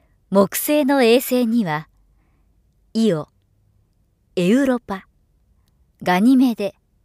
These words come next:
カリスト、ゼウスの愛人の名前が命名されている衛星が多くあります。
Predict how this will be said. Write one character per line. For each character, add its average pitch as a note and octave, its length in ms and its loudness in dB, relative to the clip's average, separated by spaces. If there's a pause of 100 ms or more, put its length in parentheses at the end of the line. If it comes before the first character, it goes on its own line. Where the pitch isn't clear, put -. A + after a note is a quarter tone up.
(560)
カ F3+ 200 -6
リ B3 120 -2
ス - 260 -12
ト、 - 200 -12 (1300)
ゼ G#3 300 0
ウ D#4 40 -6
ス G#3 200 -8
の E3 180 -6 (120)
愛 F3 260 -4
人 C#4+ 240 -4
の C4 140 -2
名 B3+ 120 4
前 A#3+ 280 0
が A3 140 -2
命 G3 260 -2
名 G#3 180 -4
さ G#3+ 140 -8
れ F#3+ 120 -4
て F#3 180 -4
い F3+ 40 -4
る F3+ 80 -2
衛 F3 160 0
星 F3+ 320 -4
が E3+ 260 -6
多 G#3+ 220 2
く G#3+ 180 -4
あ D#3+ 80 -2
り D#3+ 100 -6
ま D3 140 -6
す。 - 180 -14